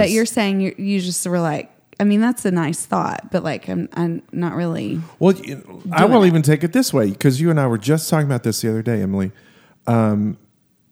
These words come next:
Speaker 1: I, I've been around a lot of people who I hear them say a lot,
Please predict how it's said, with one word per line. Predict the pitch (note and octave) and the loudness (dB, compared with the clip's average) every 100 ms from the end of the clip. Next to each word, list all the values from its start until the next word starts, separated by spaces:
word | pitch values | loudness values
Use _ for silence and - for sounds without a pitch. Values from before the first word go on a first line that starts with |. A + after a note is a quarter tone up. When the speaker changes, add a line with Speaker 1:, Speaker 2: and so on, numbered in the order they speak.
| _ _ - | _ _ -4
Speaker 1:
I, | C3 C3+ D3 D3+ D3 - _ _ _ - | 0 2 4 2 0 -8 _ _ _ -2
I've | C3+ C3+ | 0 2
been | D3+ | 2
around | C#3 C3 A#2 | 2 2 2
a | |
lot | A2 A2+ | 0 0
of | A2+ | -2
people | B2 A#2 A#2 | -6 -4 -4
who | G#2+ A2+ A2 | -2 -2 -2
I | G#2+ | -4
hear | G#2 C3 A#2 | -4 -2 -2
them | A2 | -2
say | - A2+ | -2 -2
a | G#2+ | -2
lot, | G#2 F#2+ F#2 | -2 -2 -4